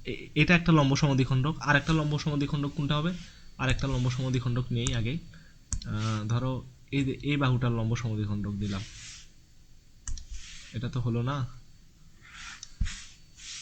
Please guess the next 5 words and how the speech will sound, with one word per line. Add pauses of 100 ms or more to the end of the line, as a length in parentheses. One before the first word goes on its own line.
(1900)
এবি
বাহুর
লম্ব
সমদ্বিখণ্ডক
নেই,